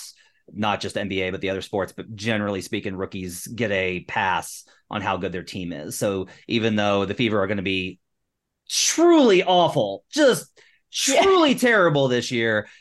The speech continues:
Speaker 1: I do think that Aaliyah will put up better, uh, good numbers, but she's minus two fifty. I don't wanna, I don't wanna lay two fifty on a W N B A rookie of the year. I just, there's not enough minutes, usage, et cetera, to go around. So, um, I think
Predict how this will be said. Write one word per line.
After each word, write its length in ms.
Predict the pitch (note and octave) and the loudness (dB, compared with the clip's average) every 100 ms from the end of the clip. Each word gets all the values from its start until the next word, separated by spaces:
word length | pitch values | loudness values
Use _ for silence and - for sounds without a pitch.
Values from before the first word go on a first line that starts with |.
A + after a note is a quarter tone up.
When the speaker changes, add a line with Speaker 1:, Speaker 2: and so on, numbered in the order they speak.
| _ | _
Speaker 1:
I 80 | B2 | 0
do 140 | C3 | 2
think 140 | B2+ A#2+ | 2 4
that 120 | A#2 | 4
Aaliyah 240 | A2+ A2+ | 4 2
will 100 | G#2 | 0
put 140 | A#2+ G#2 | -2 -4
up 140 | F2+ | -2
better, 260 | G#2+ G#2+ E2+ | -2 -2 -2
uh, 160 | A2+ | -4
good 240 | G2+ A2+ G#2 | -2 -2 -2
numbers, 360 | A2 A#2 A#2+ | 0 0 0
but 120 | A#2 | -2
she's 180 | - A#2 | -6 -2
minus 300 | C3 D3 B2+ | 0 2 0
two 160 | - G2+ | -2 -6
fifty. 400 | - G#2 F#2+ F#2+ | -4 -4 -4 -4
I 120 | B2+ | -2
don't 100 | C#3 | 2
wanna, 200 | C#3 A2+ - | 2 0 -4
I 140 | A2+ | -2
don't 100 | A#2+ | 0
wanna 140 | B2 A2+ | 0 0
lay 140 | G#2+ | -2
two 160 | A2+ G2+ | -4 -6
fifty 500 | G#2+ G2+ F#2+ F2+ - - _ _ | -6 -4 -4 -4 -10 -20 _ _
on 360 | A#2 A2 G2+ G2+ | -2 0 0 -2
a 80 | G#2 | -2
W 220 | G#2+ G#2 | -2 -2
N 60 | G2 | -2
B 120 | F#2 | -2
A 80 | F2+ | -2
rookie 220 | F2+ F2+ | -6 -8
of 60 | |
the 60 | F2+ | -10
year. 220 | E2+ D#2+ | -8 -8
I 100 | F#2+ | -8
just, 160 | G#2+ - - | -8 -12 -10
there's 220 | A#2 A2+ | -6 -4
not 140 | A2+ G#2+ | -2 -2
enough 200 | G#2 F#2+ | -2 -2
minutes, 320 | B2 A#2+ A#2+ | -2 -2 -4
usage, 420 | A2 G#2+ G#2+ G2+ | -6 -4 -6 -6
et 380 | - G2 _ A2 | -12 -14 _ -6
cetera, 220 | A2+ G#2 | -4 -4
to 80 | F#2+ | -4
go 80 | G2 | -6
around. 640 | F#2 F2+ G2 A#2+ D3 F3 - - _ | -4 -2 0 0 0 -2 -10 -20 _
So, 460 | - G#2 G2 F#2+ - | -2 0 2 -2 -2
um, 440 | G2 F#2+ F2+ F2 - - _ - | -2 -2 -4 -8 -14 -20 _ -4
I 120 | A2+ | -2
think 360 | A#2 G2+ - | -2 -4 -8